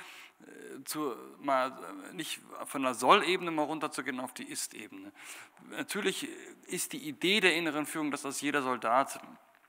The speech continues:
aufsaugt und so. Natürlich ist genau das Gegenteil der Fall.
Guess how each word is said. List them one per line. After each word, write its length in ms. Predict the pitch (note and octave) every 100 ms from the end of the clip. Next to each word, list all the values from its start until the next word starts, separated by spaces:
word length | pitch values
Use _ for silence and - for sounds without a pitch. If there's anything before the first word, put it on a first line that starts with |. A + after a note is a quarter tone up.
| _ - -
aufsaugt 640 | B2+ C3+ - A2+ A2+ -
und 140 | A2
so. 120 | A2+ B2+
Natürlich 460 | A#2 - D3 -
ist 260 | C#3+ - -
genau 240 | B2+ A2+
das 160 | A2+ -
Gegenteil 420 | B2 A#2+ - G#2
der 100 | G2+
Fall. 260 | - -